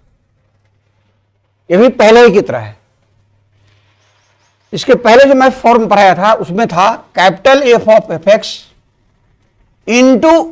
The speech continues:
f dash x, और ये क्या है? Small f dash x by capital F of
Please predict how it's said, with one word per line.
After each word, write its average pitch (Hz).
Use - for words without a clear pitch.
f 190
dash 165
x, 123
और 151
ये 202
क्या 220
है? 277
Small 208
f 190
dash 220
x 190
by 185
capital 175
F 156
of 214